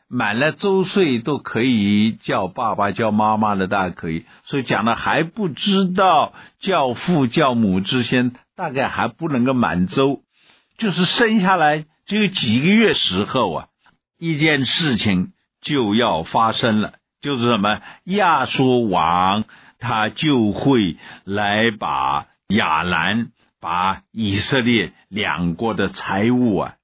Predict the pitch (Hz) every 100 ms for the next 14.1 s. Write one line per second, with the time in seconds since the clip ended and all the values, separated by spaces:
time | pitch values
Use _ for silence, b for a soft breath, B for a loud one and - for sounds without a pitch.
0 | _ - 90 95 95 104 95 58 52 50
1 | _ _ _ _ _ _ _ _ _ -
2 | 127 107 101 104 92 87 104 98 95 b
3 | b - 113 - 117 104 92 _ _ _
4 | - 117 113 87 82 - 95 92 92 117
5 | 123 - 123 107 107 104 - 90 85 -
6 | 117 120 80 - _ _ _ _ _ _
7 | - 131 107 92 85 107 98 95 98 _
8 | - 98 95 104 82 82 - 87 87 _
9 | _ _ _ 87 113 90 65 85 90 95
10 | 64 - _ _ _ _ _ _ _ _
11 | _ 214 220 190 175 - _ _ - 254
12 | 247 185 - 139 127 131 - 160 202 214
13 | 214 220 233 247 277 165 107 95 92 110